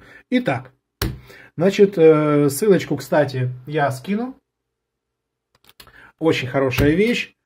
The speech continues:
нравится. Не будем ничего зацикливаться больше на этой штуке, поворачиваю.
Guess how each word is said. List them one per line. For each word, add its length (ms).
нравится. 480
Не 120
будем 360
ничего 220
зацикливаться 760
больше 240
на 80
этой 160
штуке, 320
поворачиваю. 640